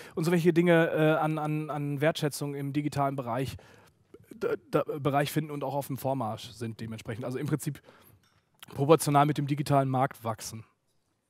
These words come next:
Ja? Also sonst kannst du auch nochmal auf, ähm,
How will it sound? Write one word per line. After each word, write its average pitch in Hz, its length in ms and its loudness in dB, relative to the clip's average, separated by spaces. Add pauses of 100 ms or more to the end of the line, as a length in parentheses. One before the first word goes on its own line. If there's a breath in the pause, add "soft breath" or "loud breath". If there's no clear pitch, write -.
(2750)
Ja? 170 180 -2 (840)
Also 139 160 2
sonst 202 180 6
kannst 240 180 6
du 214 40 6
auch 214 120 6
nochmal 214 320 10 (360 loud breath)
auf, 180 400 10
ähm, 175 340 8